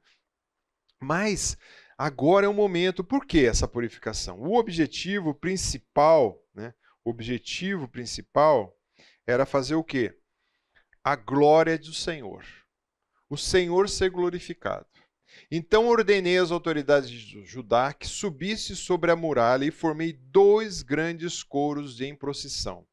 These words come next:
Um deles para a direita da muralha, em direção ao portão do Montouro. E aí no verso trinta e oito diz, "E o segundo coro foi na direção oposta. E eu seguia com a metade do povo pela muralha,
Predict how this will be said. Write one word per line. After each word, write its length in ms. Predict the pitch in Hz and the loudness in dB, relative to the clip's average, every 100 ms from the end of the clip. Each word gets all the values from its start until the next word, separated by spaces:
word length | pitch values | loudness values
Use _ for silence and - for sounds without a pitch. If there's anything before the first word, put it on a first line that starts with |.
| _ _ _ - _ - | _ _ _ -20 _ -4
Um 200 | 196 190 | -2 2
deles 460 | 170 220 214 196 | 4 4 4 -2
para 220 | - 180 170 | 0 4 2
a 40 | |
direita 640 | 147 147 151 190 214 - | 2 0 4 4 2 -4
da 120 | 160 147 | -2 -2
muralha, 480 | 139 131 151 165 | 0 2 2 2
em 60 | 156 | -2
direção 460 | 139 135 - 139 135 | -2 -2 -2 -4 -4
ao 120 | 135 | -4
portão 440 | 131 117 - 117 | -4 -4 -6 -8
do 100 | 110 | -10
Montouro. 760 | 107 104 - 131 156 196 233 - _ _ _ - | -12 -14 -4 2 2 2 -2 -8 _ _ _ -4
E 160 | 180 | 2
aí 240 | 185 185 208 | 4 4 0
no 160 | 233 | -2
verso 680 | 170 151 143 135 - - 156 - - | 0 4 4 4 -2 -8 -10 -10 -6
trinta 300 | 147 156 175 | -4 0 2
e 80 | 160 | 4
oito 460 | 160 185 190 214 | 4 2 0 -12
diz, 420 | 156 123 107 - - _ - | -8 -10 -8 -12 -14 _ -8
"E 120 | 202 | -4
o 80 | 254 | -2
segundo 540 | - 262 214 214 214 | 0 -2 0 0 0
coro 400 | - 170 170 185 | 0 4 4 4
foi 240 | 190 170 170 | 0 -4 -2
na 100 | 170 | 0
direção 480 | 165 160 156 165 175 | 0 0 -2 -2 -4
oposta. 720 | 170 135 127 110 - _ - _ _ _ - | -2 4 4 2 -10 _ -20 _ _ _ -4
E 60 | |
eu 80 | 131 | -4
seguia 460 | - 151 139 147 151 | -2 -2 -2 0 0
com 160 | 156 | 0
a 60 | 143 | -2
metade 520 | 147 139 139 135 143 | -2 0 2 2 0
do 120 | 147 | -12
povo 300 | 135 131 120 | -4 -2 -2
pela 260 | 117 117 110 | -2 -2 -2
muralha, 560 | 143 175 185 208 220 | -2 2 2 2 -2